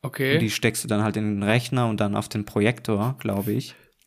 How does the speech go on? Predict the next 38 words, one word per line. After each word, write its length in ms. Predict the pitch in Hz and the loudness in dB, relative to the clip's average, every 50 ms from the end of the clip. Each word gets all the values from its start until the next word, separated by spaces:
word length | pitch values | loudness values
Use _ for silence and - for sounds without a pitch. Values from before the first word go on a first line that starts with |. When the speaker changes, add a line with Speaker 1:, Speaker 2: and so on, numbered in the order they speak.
| _ _ _ | _ _ _
Speaker 1:
Filmrollen, 960 | - - - - - - 143 143 147 147 147 135 127 123 123 123 120 120 | -14 -10 -8 -6 -6 -4 -2 0 0 0 0 -2 -2 -2 -2 -2 -4 -4
Digga. 340 | 117 123 120 - 120 117 - - | -6 -6 -6 -8 -8 -12 -12 -10
Als 240 | - 156 160 - - - | -8 -8 -6 -8 -6 -2
ob 120 | - - | -2 0
Speaker 2:
Ich 60 | - - | 2 4
glaub, 220 | - 131 151 156 | 4 6 6 4
Speaker 1:
es 60 | 151 | 4
Speaker 2:
es 60 | - | 4
gibt's 220 | - 160 165 165 165 | 2 2 4 2 2
Speaker 1:
Filmrollen 320 | - 120 131 135 113 104 | 2 4 4 6 4 4
Speaker 2:
immer 200 | 101 101 101 101 | 2 0 0 0
Speaker 1:
gibt. 100 | 123 123 131 | 0 0 2
Speaker 2:
noch. 100 | 143 160 | 4 6
Speaker 1:
No 0 | |
Speaker 2:
Safe. 180 | - 107 - | 6 6 6
Speaker 1:
way. 600 | 127 127 127 143 135 113 101 101 107 120 - - _ _ _ _ _ - - _ _ _ - 123 120 123 123 | 6 6 6 4 4 4 2 2 -2 -4 -6 -12 _ _ _ _ _ -20 -20 _ _ _ -12 -8 -6 -4 -2
Ja, 200 | 123 120 117 123 | -2 0 2 2
aber 280 | 131 139 147 143 139 120 | 2 2 4 4 4 4
Speaker 2:
iMacs 300 | 139 156 170 175 - - | 2 2 2 0 2 2
und 100 | 180 151 | 2 4
so 140 | 143 160 | 4 4
sind, 160 | 156 147 156 127 | 4 4 4 4
glaub 160 | 139 135 117 | 4 4 4
ich, 100 | 120 - | 4 0
Filmrollen. 680 | - - 135 113 104 98 - 107 110 113 101 98 98 101 - _ _ _ _ _ _ | 2 2 2 2 2 2 2 2 2 2 0 -2 -8 -12 -16 _ _ _ _ _ _
Auf 160 | - - 120 - | -8 -6 -4 -2
zweiundsiebzig 580 | - - 120 117 120 117 127 123 - - - | 0 2 4 4 4 2 2 0 -2 -2 -2
Millimeter, 460 | 117 113 110 101 107 131 131 - - | 0 0 2 2 2 2 0 0 -4
sagt 200 | - - 101 - | -6 -6 -4 -4
man 100 | - 104 101 | -2 -2 -2
ja 80 | 101 | -2
so, 280 | 98 101 104 117 123 123 - - _ _ _ _ _ _ _ _ _ - | -2 -2 -2 -2 -2 -4 -6 -12 _ _ _ _ _ _ _ _ _ -12
ist 160 | - - - | -8 -4 -2
dann 160 | 107 104 95 | -2 -2 0
diese, 460 | 104 101 98 98 101 101 98 98 104 - _ _ _ _ _ _ _ - | -2 -2 0 0 0 0 -2 -4 -6 -10 _ _ _ _ _ _ _ -8
dieses 220 | - 104 98 98 | -6 -4 -4 -4
Format 560 | - - 107 101 107 107 113 117 113 - - - | -2 0 2 2 4 4 2 0 -2 -4 -6 -4
gedreht. 440 | 120 113 113 113 113 110 113 - | -2 0 2 4 4 2 2 -4